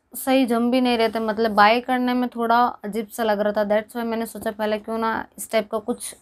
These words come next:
बाय कर लिया जाए, अगर कंफर्ट हुआ, अच्छा हो गया, आदत हो गई, तब फिर मैं वुडन वाला बाय करूँगी।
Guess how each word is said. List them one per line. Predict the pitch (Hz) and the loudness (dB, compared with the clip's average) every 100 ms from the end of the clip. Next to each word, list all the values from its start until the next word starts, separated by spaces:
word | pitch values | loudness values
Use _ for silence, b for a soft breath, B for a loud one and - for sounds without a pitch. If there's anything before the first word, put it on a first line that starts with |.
| _ | _
बाय | 208 214 | 2 4
कर | 214 220 | 2 0
लिया | 226 | 0
जाए, | 214 233 254 - | 0 -2 -2 -4
अगर | 214 233 233 | -2 -2 -2
कंफर्ट | 226 226 247 | -4 -2 -2
हुआ, | 240 247 | 2 2
अच्छा | 240 208 - | 2 -2 -2
हो | 240 | 0
गया, | 226 233 | 2 4
आदत | 208 202 220 | 4 2 -2
हो | 233 | -4
गई, | 226 277 b b b b _ - | -4 -6 b b b b _ -2
तब | 262 | -2
फिर | - 285 269 | 2 2 2
मैं | 226 233 | 0 0
वुडन | 214 214 226 | 2 2 2
वाला | 226 226 | 4 4
बाय | 226 220 | 4 4
करूँगी। | 226 226 233 240 | 2 -2 -2 -4